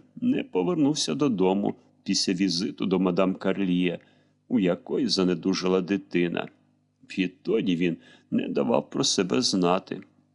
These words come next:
У Шатогаярі подейкували про роман між лікарем і Мартіною,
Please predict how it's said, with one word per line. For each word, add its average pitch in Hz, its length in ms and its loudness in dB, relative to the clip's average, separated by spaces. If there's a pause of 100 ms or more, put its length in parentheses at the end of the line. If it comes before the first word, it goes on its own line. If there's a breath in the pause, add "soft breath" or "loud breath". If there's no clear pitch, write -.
(220)
У - 140 -4
Шатогаярі 95 920 0
подейкували 82 840 -4 (360 soft breath)
про 80 260 -2
роман 90 460 4
між 90 300 0 (180)
лікарем 120 580 0
і - 140 -2
Мартіною, 98 880 0